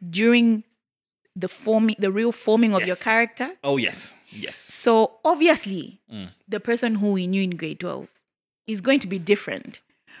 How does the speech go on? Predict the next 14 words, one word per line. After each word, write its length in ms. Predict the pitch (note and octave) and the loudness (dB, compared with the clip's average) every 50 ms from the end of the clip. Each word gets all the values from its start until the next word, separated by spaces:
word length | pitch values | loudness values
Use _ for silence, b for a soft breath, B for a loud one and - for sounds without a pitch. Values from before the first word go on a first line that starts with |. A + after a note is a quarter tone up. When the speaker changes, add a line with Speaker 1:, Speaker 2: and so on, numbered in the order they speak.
| B B | B B
Speaker 1:
from 200 | - G#3+ G#3 G3+ | 0 0 2 4
the 100 | G3 F#3+ | 4 4
one 200 | G3 G#3+ A3 A#3 | 4 4 4 2
who 120 | G#3+ G#3+ | 2 0
Speaker 2:
Absolutely. 100 | G#3 - | 0 -2
Speaker 1:
comes 300 | A3 F#3 F#3 F#3 E3 E3 | -4 -6 -6 -8 -10 -12
back. 400 | - C#3+ B2+ - - - - - B B - | -12 -12 -12 -12 -14 -16 -20 -20 B B -18
Speaker 2:
Absolutely. 320 | B2+ - - - F3+ G3 G#3 | -16 -16 -16 -14 -10 -6 -4
Speaker 1:
And 140 | A3 A3 | 0 2
I, 180 | G#3+ G#3+ G#3 - - | 4 4 2 2 2
I 160 | - G#3+ A#3 | 0 2 2
remember 600 | C4 C4 A3 F#3+ F#3+ F#3+ G3 G3+ G#3 A3 G#3+ G3+ G3+ | 4 4 4 4 4 2 2 2 2 2 2 2 2
one 340 | F#3+ F#3 F#3+ F#3+ F#3+ G3 G3 | 2 2 2 2 2 0 -2
thing, 480 | - - F#3 F3+ F3+ F#3 F3+ F3+ F3+ | -4 -4 -6 -4 -4 -4 -6 -6 -8